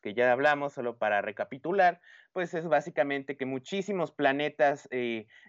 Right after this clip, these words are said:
eh, cer-, lejanos al centro de ga-, la galaxia están siendo oprimidos, ¿no? Hay mucho racismo, cualquier especie que no sea humana es discriminada brutalmente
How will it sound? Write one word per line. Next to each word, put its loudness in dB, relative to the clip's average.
eh, -2
cer-, -2
lejanos 0
al 0
centro -4
de -2
ga-, 2
la 2
galaxia 0
están -6
siendo -4
oprimidos, -6
¿no? 0
Hay 4
mucho -4
racismo, -2
cualquier 0
especie -2
que -2
no 0
sea 4
humana 0
es -2
discriminada 0
brutalmente -2